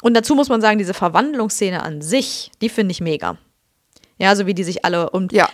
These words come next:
Speaker 1: Daniel spielt das halt mega gut. Also ich bin kein großer
Speaker 2: Ja,
Speaker 1: Daniel
Speaker 2: weil,
Speaker 1: Radcliffe-Fan,
Speaker 2: genau.
Speaker 1: aber der spielt das wirklich fantastisch, weil man bei jedem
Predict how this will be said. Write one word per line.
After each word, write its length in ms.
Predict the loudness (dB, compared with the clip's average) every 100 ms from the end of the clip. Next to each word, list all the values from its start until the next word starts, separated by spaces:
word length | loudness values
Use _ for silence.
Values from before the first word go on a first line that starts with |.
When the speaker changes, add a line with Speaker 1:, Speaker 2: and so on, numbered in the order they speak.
| _
Speaker 1:
Daniel 400 | 4 6 6 4
spielt 240 | 2 0 0
das 140 | -2
halt 160 | -4 -4
mega 320 | -2 0 -2
gut. 260 | -4 -10 -4
Also 160 | -2 -2
ich 120 | -2
bin 200 | -2 -2
kein 240 | 0 0
großer 220 | 4 6 6
Speaker 2:
Ja, 60 |
Speaker 1:
Daniel 120 | 4
Speaker 2:
weil, 60 | 4
Speaker 1:
Radcliffe-Fan, 280 | 6 4 4
Speaker 2:
genau. 100 | 2
Speaker 1:
aber 120 | 0
der 100 | 0 -2
spielt 680 | -4 -8 -2 2 2 0
das 320 | -2 -2 -6 -10
wirklich 480 | -8 0 0 0 -4
fantastisch, 720 | -6 -4 -2 -2 -2 -4 -4
weil 80 | -4
man 180 | -4
bei 80 | -4
jedem 540 | -6 -4 -2 0 -2